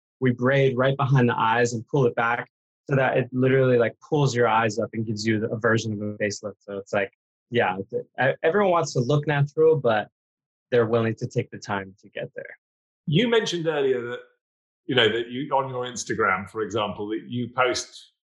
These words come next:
Speaker 2: women's hair, really. You don't do men. But you do do men's hair, but only about ten percent of your work is men. Why is it, do you think, that, that women's hair is so much more important than men's? I mean,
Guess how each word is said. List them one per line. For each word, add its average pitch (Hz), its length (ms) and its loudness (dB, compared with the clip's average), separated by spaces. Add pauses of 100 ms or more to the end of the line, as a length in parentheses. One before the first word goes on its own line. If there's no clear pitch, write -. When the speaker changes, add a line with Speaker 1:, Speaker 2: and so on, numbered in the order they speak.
(160)
Speaker 2:
women's 101 460 4
hair, 95 320 -2
really. 98 340 -8
You 101 120 -8
don't 113 260 0
do 113 140 -2
men. 202 160 -12 (580)
But - 200 2
you 156 120 0
do 185 240 -8
do 151 220 -2
men's 120 260 -4
hair, 104 260 -4
but 131 120 -6
only 170 220 -2
about 143 260 -6
ten 127 200 -6
percent 107 280 -4
of 101 80 -6
your 101 120 -8
work 104 280 -4
is 101 140 -14
men. 101 180 -2 (240)
Why 277 300 -2
is 127 160 4
it, 101 80 -12 (120)
do 127 80 -10
you 113 120 -4
think, 110 240 -2
that, - 80 -18 (220)
that 123 140 -2
women's 117 280 -2
hair 104 280 -2
is 101 180 -6
so 110 140 -2
much 107 260 -6
more 107 140 -2
important 113 380 -4
than 104 140 -6
men's? 98 320 -4
I - 20 -20
mean, 147 200 0